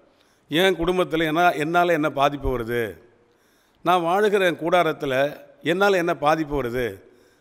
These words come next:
அதை கண்டுபிடிக்கணும். நோவா வந்து அதை திருத்தாம மகனை சபிக்கிறார். நாம பலவேளை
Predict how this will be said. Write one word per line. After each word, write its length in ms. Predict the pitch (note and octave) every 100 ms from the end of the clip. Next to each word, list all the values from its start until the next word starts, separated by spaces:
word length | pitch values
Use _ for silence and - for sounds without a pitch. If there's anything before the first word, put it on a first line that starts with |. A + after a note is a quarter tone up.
| _
அதை 180 | D3+ F3+
கண்டுபிடிக்கணும். 640 | E3 F#3 F#3 D#3 A#2+ G2 - _ _ _
நோவா 320 | D3 G3+ A#3
வந்து 200 | G#3+ G#3
அதை 200 | F3+ F3
திருத்தாம 720 | F3+ G3 F#3+ F#3+ D#3+ B2+ D3 - - - _ _
மகனை 380 | C#3 E3+ G#3 G3+
சபிக்கிறார். 480 | D#3+ C#3+ C#3 B2 G2+ G#2 - _ _ _ _ _
நாம 320 | D3+ G#3+ B3
பலவேளை 720 | G#3 G3+ G#3 G#3 F#3 D#3 F3+